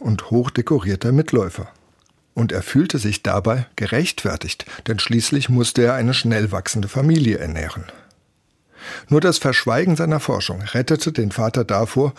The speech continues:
vom rebellischen Sohn in den achtundsechziger Jahren befragt zu werden. Hermann Kurzke nähert sich seinem Vater jetzt, dreißig Jahre nach dessen Tod, in fiktiven Zwiegesprächen, in kurzen Vignetten, in dokumentarischen Listen aus dem Nachlass.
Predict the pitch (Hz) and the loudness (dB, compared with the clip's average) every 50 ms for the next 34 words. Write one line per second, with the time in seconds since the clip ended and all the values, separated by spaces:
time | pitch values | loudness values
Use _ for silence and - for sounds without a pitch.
0 | - - - - - 131 123 110 107 101 - - 101 107 135 160 - - 117 101 | -12 -20 -12 -2 0 2 2 2 0 -2 0 0 0 2 2 0 0 0 -2 -2
1 | 92 104 101 123 165 180 117 101 98 95 - - 90 95 - - 123 107 107 104 | 0 0 0 0 0 0 0 0 0 0 -2 -4 -4 -6 -2 -2 -2 -2 -2 -2
2 | 101 - - - 139 139 135 120 107 92 - 90 95 - - 117 - - - - | -4 -6 -8 -4 0 2 2 2 2 2 0 -2 -2 -2 -2 -4 -4 -6 -16 -8
3 | _ - 131 - - - - - - - - - - - - - 82 82 - _ | _ -4 -4 -2 -2 -4 -4 -4 -4 -10 -12 -12 -12 -12 -14 -14 -16 -20 -20 _
4 | _ _ _ _ - - - - 131 135 151 147 143 - 180 180 - - 135 113 | _ _ _ _ -20 -20 -6 0 2 2 2 2 2 0 0 0 0 -2 0 2
5 | 107 113 131 147 - - 143 - - 143 131 131 - - 123 131 123 131 120 98 | 2 2 2 2 0 -2 -4 -2 -2 0 0 -2 0 0 -2 -2 0 -2 -2 -2
6 | 87 82 - - - - - _ - - - - - - - - - - - 95 | -2 -4 -6 -8 -10 -12 -16 _ -20 -20 -20 -20 -20 -20 -20 -20 -12 -6 -2 0
7 | 107 127 - - 104 - 107 101 101 101 113 101 98 101 - - 101 - 104 101 | 0 0 0 0 -2 -2 0 0 0 0 2 0 0 -2 -2 -4 -4 -2 -2 -4
8 | - - 110 107 - - - _ - - - - 131 131 113 - 120 - - - | -2 -4 -4 -6 -6 -10 -14 _ -20 -8 0 2 2 2 2 0 -4 -4 -2 -2
9 | 110 98 - - - - - 117 113 101 110 - - - 110 107 107 - 123 120 | -4 -2 -4 -6 -6 -2 0 2 2 2 0 -2 -2 -4 -2 -2 -2 -2 -4 -6
10 | 113 156 170 117 - - 151 151 - - 139 120 123 120 120 127 151 160 160 - | -6 -4 -6 -6 0 0 0 2 2 2 2 4 4 4 4 2 2 0 2 2
11 | 170 139 113 98 107 104 - 101 104 95 90 - 101 98 123 139 - 160 - - | 2 2 2 0 0 -2 -2 -2 -2 -2 -2 -2 -2 -2 -2 -2 -2 -2 -2 0
12 | 113 98 101 117 - - - 127 113 113 113 - 127 123 117 107 92 90 90 - | 0 0 0 0 -2 -2 -2 -2 -2 -2 -2 0 0 2 2 2 0 -2 -4 -6
13 | 95 98 - - - | -8 -10 -12 -16 -16